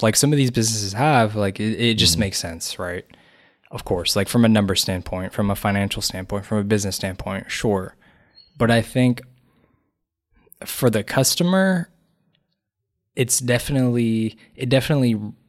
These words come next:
Speaker 1: minimizes, like, the full experience that they get from shopping, right?
Speaker 2: Right.
Speaker 1: You know, like, I, I currently work at a store where it's like, you go there and it's like,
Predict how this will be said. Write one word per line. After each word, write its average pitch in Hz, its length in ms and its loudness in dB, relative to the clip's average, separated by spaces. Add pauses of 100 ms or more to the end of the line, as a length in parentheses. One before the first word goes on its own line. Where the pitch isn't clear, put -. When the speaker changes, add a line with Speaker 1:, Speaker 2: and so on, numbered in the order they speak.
(420)
Speaker 1:
minimizes, 107 840 4
like, 98 260 -6 (380)
the 123 120 -2
full 113 280 0
experience 98 520 -2
that 98 140 -4
they 92 120 -4
get 90 340 -8 (280)
from 107 220 -6
shopping, 92 500 -4 (300)
right? 95 240 -4 (720)
Speaker 2:
Right. 76 260 -10 (360)
Speaker 1:
You 220 100 2
know, 147 140 6
like, 123 240 4
I, 127 380 0
I 127 120 0
currently 127 340 2
work 110 240 0
at 110 80 -2
a 98 40 -4
store 98 340 -2
where 98 180 -2
it's 98 180 -6
like, 98 220 -8
you 113 140 -2
go 131 260 2
there 120 320 4
and 104 200 -4
it's - 260 -6
like, 98 580 -6